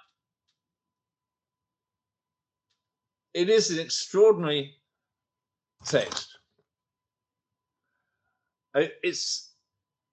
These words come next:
it's, I looked up in my dictionary, I've got a Greek, number of Greek dictionaries, but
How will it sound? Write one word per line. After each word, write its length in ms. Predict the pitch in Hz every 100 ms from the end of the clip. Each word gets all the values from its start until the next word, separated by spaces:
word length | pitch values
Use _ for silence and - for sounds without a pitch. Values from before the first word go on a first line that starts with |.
| _ _ _ _ _ _ 175
it's, 560 | 170 - - - - _ _ _ _ _ _ _ _ -
I 180 | 135 165
looked 220 | 180 165
up 100 | 156
in 100 | 147
my 280 | 135 131 123 - _ - - _ _ _
dictionary, 560 | 139 - 110 104 98 92 _ _
I've 120 | 87
got 80 | 92
a 40 | 90
Greek, 260 | - 92 - 117
number 260 | 104 107 95
of 80 | 80
Greek 220 | 98 85
dictionaries, 360 | 107 - 90 85
but 140 | 98